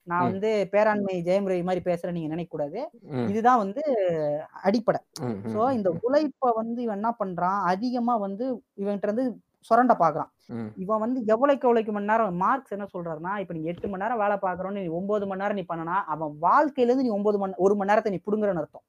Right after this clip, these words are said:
Speaker 2: ம், ம், ம்.
Speaker 1: அதிகமா உழைக்க உழைக்க வந்து உடல் குறைபாடாகும், அவன்
Speaker 2: ம்.
Speaker 1: வந்து இறந்து போறான்.
Speaker 2: ம்.
Speaker 1: அப்ப இது இங்கதான் நான் வரேன், இவனுங்களுக்கே எப்படி ஆப்பா வரும்ட்டு.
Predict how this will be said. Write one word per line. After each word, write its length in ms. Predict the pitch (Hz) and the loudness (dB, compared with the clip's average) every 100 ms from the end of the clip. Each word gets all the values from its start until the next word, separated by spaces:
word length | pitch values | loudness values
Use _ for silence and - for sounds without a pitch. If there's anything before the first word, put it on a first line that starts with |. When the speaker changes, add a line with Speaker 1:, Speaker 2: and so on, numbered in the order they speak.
| _ | _
Speaker 2:
ம், 240 | - 113 104 _ | -10 -10 -10 _
ம், 180 | 147 104 _ | -18 -18 _
ம். 140 | 117 - _ _ _ _ - | -16 -16 _ _ _ _ -6
Speaker 1:
அதிகமா 500 | 170 190 240 247 254 | -4 -2 0 2 2
உழைக்க 400 | 208 214 240 220 | 4 4 2 0
உழைக்க 360 | 202 214 214 202 | 0 0 0 -4
வந்து 440 | 190 190 233 240 | -2 -2 0 0
உடல் 260 | 190 220 226 | 2 0 0
குறைபாடாகும், 920 | 190 196 190 180 165 160 175 196 202 | 0 0 0 2 2 0 -2 -2 -2
அவன் 200 | 180 175 | -2 0
Speaker 2:
ம். 20 | 175 | 0
Speaker 1:
வந்து 240 | 202 196 | -4 -2
இறந்து 340 | 180 208 202 | 0 0 -2
போறான். 460 | 175 160 165 196 214 - | -4 -2 0 -2 -6 -12
Speaker 2:
ம். 200 | 220 226 | -8 -4
Speaker 1:
அப்ப 580 | 165 170 - 180 220 254 202 _ | -2 -4 0 2 2 2 -2 _
இது 180 | - 175 | -8 -4
இங்கதான் 440 | 180 190 196 214 233 | -2 -2 2 4 4
நான் 140 | 190 | 4
வரேன், 240 | 175 156 | 2 0
இவனுங்களுக்கே 420 | 175 202 190 185 202 | -2 0 0 0 0
எப்படி 180 | 175 165 | 0 0
ஆப்பா 300 | 175 - 156 | 0 0 -2
வரும்ட்டு. 300 | 151 147 | -2 -8